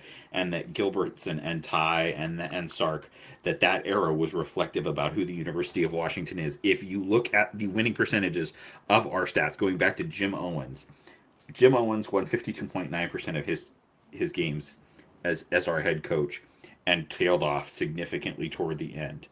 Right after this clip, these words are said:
Um, I believe Lam-, uh, I believe D J was sixty-nine or seventy percent. Lambo was sixty-two-ish. New was sixty-seven.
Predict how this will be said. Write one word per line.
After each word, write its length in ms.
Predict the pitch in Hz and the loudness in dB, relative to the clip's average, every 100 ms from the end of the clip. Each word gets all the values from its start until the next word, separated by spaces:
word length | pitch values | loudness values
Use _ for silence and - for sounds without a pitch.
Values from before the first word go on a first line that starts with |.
| _ - - - - _ | _ -20 -20 -20 -20 _
Um, 340 | 78 78 73 76 | 0 2 2 -2
I 80 | 80 | -4
believe 500 | 82 82 78 80 - _ _ _ - | -2 -2 -2 -6 -14 _ _ _ -10
Lam-, 480 | 82 78 87 87 87 | -6 -2 0 -2 -2
uh, 180 | 90 82 - | 2 2 2
I 80 | 87 | -2
believe 340 | 90 90 87 | 0 -2 -2
D 160 | 113 107 | -4 2
J 220 | 104 90 | 4 4
was 560 | 78 76 76 - - - - _ - | 4 0 -2 -4 -6 -10 -20 _ -12
sixty-nine 1200 | - - 127 - - 95 82 82 87 87 90 87 | -6 -2 -2 -2 -6 -4 -2 -2 0 -2 -4 -4
or 160 | 76 71 | -6 -6
seventy 560 | - - 90 85 78 76 | -4 2 2 2 -4 -4
percent. 500 | - 76 - 67 - _ _ - - _ _ - _ - _ _ _ _ _ - | -6 -8 -6 -8 -10 _ _ -20 -20 _ _ -20 _ -20 _ _ _ _ _ -6
Lambo 600 | 85 104 120 123 110 101 | 4 6 6 6 6 6
was 260 | 90 90 - | 6 4 2
sixty-two-ish. 1700 | - - - 98 - - 175 - - - 104 85 69 - - - - _ _ - - - - - | -2 -4 -2 -2 -2 -8 -10 -10 -8 -2 0 0 -2 -4 -6 -6 -10 _ _ -20 -20 -20 -20 -12
New 340 | 85 104 127 120 | -2 4 6 6
was 200 | 107 - | 4 4
sixty-seven. 960 | - - - 95 - 87 71 65 64 | 0 0 -6 0 4 4 2 -6 -12